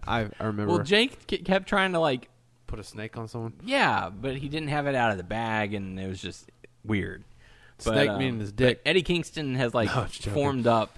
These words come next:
Speaker 2: the Lucha Bros and the Butcher and the Blade, so it's like a five-man faction.
Speaker 1: And it proves more that he's, he's not just the, the mouthpiece. He does wrestle,
Speaker 2: Mm-hmm.
Speaker 1: too. So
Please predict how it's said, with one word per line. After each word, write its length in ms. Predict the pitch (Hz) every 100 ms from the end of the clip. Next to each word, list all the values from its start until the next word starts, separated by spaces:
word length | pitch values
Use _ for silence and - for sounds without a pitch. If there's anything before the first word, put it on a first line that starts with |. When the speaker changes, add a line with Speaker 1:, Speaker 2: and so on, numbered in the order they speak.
| - - -
Speaker 2:
the 120 | 113
Lucha 260 | 107 113 120
Bros 380 | 104 101 98 101
and 140 | 95
the 20 |
Butcher 260 | 92 98 104
and 140 | 87
the 40 | 90
Blade, 560 | 101 98 92 85 82
so 140 | - 90
it's 120 | 87
like 160 | 90 92
a 20 |
five-man 760 | - 90 90 95 87 85 87 104 -
faction. 680 | - 90 90 - 80 64 - - - - -
Speaker 1:
And 100 | 120
it 120 | 120
proves 260 | 147 143 131
more 220 | 127 120
that 160 | 107
he's, 400 | 107 113 - - -
he's 340 | - 117 107 - _ _ _ -
not 280 | 127 135 127
just 320 | 131 - -
the, 400 | 110 101 92 82 - _ _ _
the 60 | 107
mouthpiece. 480 | 127 147 - 139 -
He 80 |
does 180 | 120 123
wrestle, 280 | 123 104 98
Speaker 2:
Mm-hmm. 120 | 95 107
Speaker 1:
too. 20 |
So 200 | - 98